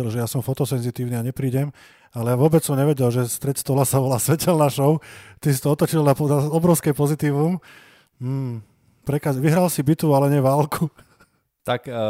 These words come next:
Speaker 2: a-, ako aj Noro povedal, budeme tam aj my, bude tam, bude tam, e, Brickmik, e, e, ešte si vymyslíme nejakú, nejakú aktivitu, e, môžete nás tam potom stretnúť. A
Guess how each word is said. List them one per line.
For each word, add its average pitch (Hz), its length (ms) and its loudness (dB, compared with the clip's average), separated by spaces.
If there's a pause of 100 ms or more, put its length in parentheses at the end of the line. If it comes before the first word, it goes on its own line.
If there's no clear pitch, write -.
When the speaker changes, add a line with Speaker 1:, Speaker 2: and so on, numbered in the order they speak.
Speaker 2:
a-, 110 400 -12
ako 131 200 -6
aj 110 120 0
Noro 110 180 -6
povedal, 107 260 -4
budeme 120 300 -4
tam 104 180 -6
aj 85 120 -8
my, 110 140 -4 (140)
bude 104 220 -10
tam, 92 240 -12
bude 98 220 -12
tam, 95 200 -12
e, 92 100 -12 (260)
Brickmik, 127 680 -10
e, - 100 -16
e, 104 60 -6 (1000)
ešte 113 220 -10
si 110 140 -10
vymyslíme 110 680 -6
nejakú, 98 480 -10
nejakú 101 260 -8
aktivitu, 110 640 -6
e, 110 40 -14 (540)
môžete 98 420 -10
nás 98 280 -14
tam 95 160 -14
potom 101 240 -14
stretnúť. 120 640 -8 (480)
A 95 320 -6